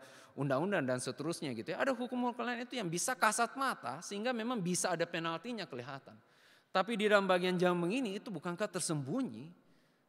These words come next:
Tapi kemudian kita ngerti kalau Tuhan perintahkan demikian, itu berbicara adalah ya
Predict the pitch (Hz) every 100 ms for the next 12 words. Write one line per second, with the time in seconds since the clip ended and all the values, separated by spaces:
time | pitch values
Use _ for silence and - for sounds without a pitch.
0 | _ - 127 214 - 131 131 196 214 202
1 | 175 185 135 139 190 147 131 135 - -
2 | 208 208 202 190 175 185 180 175 160 143
3 | 139 151 254 156 131 185 202 143 127 196
4 | 139 131 175 110